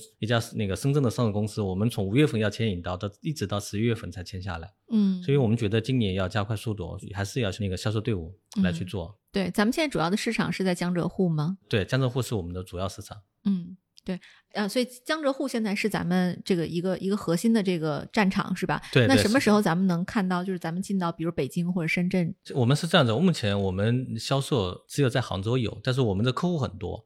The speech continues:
Speaker 1: 就比如像那个深圳、广州，那深圳这边比如像周大福、蓝月亮、那个汤臣倍健、这好太太，其实引刀的产品啊，它不需要去实施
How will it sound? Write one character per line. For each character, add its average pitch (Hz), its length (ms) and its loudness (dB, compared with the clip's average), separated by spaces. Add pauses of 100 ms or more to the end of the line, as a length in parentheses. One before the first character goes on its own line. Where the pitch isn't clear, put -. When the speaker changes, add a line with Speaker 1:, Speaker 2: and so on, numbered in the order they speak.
(120)
Speaker 1:
就 - 100 -6
比 95 80 -2
如 101 60 0
像 107 180 0
那 101 100 2
个 92 160 0
深 107 160 -2
圳、 107 240 0 (360)
广 90 180 -2
州， 98 320 -2
那 98 80 0
深 127 220 0
圳 139 120 2
这 117 80 2
边 107 160 0
比 90 40 -4
如 90 80 -4
像 104 120 -4
周 113 120 -2
大 107 160 4
福、 - 240 -8
蓝 90 200 -2
月 104 100 0
亮、 87 220 -2 (360)
那 87 120 -6
个 85 140 -6
汤 120 180 0
臣 104 140 0
倍 104 100 2
健、 95 320 -2 (140)
这 101 80 -4
好 92 140 -6
太 117 160 -2
太， 92 120 -6
其 107 140 -6
实 113 340 0 (100)
引 104 180 2
刀 139 120 6
的 165 80 6
产 110 200 0
品 - 160 -6
啊， - 100 -8
它 120 160 -2
不 120 160 -2
需 147 160 -4
要 127 100 2
去 98 300 -4
实 - 320 -10
施 131 320 -4